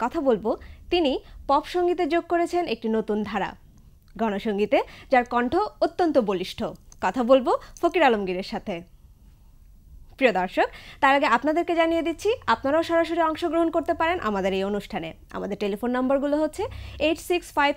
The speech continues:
থ্রি ওয়ান সেভেন ফাইভ থেকে এইট পর্যন্ত। এই নাম্বারগুলোতে ফোন করে আপনিও কথা বলে নিতে পারেন আমাদের আজকের অতিথির সঙ্গে।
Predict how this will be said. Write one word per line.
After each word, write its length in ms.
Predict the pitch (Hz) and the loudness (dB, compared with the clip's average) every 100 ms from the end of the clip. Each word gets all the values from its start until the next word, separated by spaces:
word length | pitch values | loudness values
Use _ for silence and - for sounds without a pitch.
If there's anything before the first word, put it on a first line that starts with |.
| - | -4
থ্রি 180 | 320 302 | -2 0
ওয়ান 260 | 240 226 | 2 0
সেভেন 280 | 254 254 262 | -2 -2 -2
ফাইভ 260 | 254 220 226 - | -2 -2 -2 -2
থেকে 200 | 269 339 | -2 2
এইট 260 | 220 214 | 0 0
পর্যন্ত। 420 | 185 180 175 180 165 - | -6 -6 -6 -8 -8 -4
এই 100 | 202 | 0
নাম্বারগুলোতে 560 | 196 214 240 254 269 | 0 0 2 2 2
ফোন 220 | 277 277 | 2 0
করে 180 | 277 311 523 - - | 2 0 0 -8 0
আপনিও 320 | 247 294 339 330 | 0 2 0 0
কথা 180 | 330 | -2
বলে 200 | 339 349 | 0 2
নিতে 200 | 339 330 | 2 0
পারেন 240 | 339 330 349 | 0 0 -2
আমাদের 340 | 220 202 196 | -2 -4 -2
আজকের 340 | 196 226 277 226 | -2 -2 0 0
অতিথির 300 | 202 220 202 | 0 -6 -6
সঙ্গে। 440 | 214 170 170 | -8 -8 -10